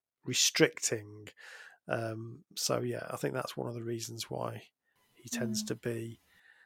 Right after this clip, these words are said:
Speaker 1: somebody like you. You know, we don't want to, uh, and the evidence is that we also have more agency than that. Um,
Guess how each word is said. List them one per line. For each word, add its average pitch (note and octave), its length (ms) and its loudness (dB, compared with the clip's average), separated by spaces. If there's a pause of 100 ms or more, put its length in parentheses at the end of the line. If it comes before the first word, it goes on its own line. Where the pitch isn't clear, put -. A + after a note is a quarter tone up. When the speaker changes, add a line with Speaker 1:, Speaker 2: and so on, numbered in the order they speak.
(120)
Speaker 1:
somebody A#2 400 0
like B2+ 220 6
you. F3 180 12 (100)
You C3+ 80 10
know, A#2 180 6
we C3 120 6
don't B2+ 220 8
want B2+ 300 -2 (120)
to, A#2 260 2 (1500)
uh, A#2+ 300 4
and B2+ 400 4 (100)
the C3+ 120 12
evidence B2+ 400 12
is A#2+ 300 12
that B2 120 0
we C3 160 10
also A#2+ 340 4
have A#2 380 -2 (640)
more B2 260 0
agency A#2+ 540 4
than A2+ 240 -2
that. - 480 -2 (680)
Um, D#3+ 640 12